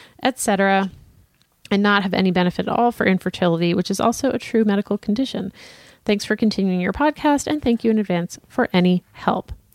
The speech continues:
Alex." Um,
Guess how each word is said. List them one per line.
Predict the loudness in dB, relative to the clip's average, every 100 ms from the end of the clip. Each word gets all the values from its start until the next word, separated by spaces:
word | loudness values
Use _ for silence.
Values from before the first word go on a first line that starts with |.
| _
Alex." | 0 0 -4 -16 -20 -20 -20 -20 -20 -20 -20 -20 _ _ _ _ _ _ _ _
Um, | 0 2 2 2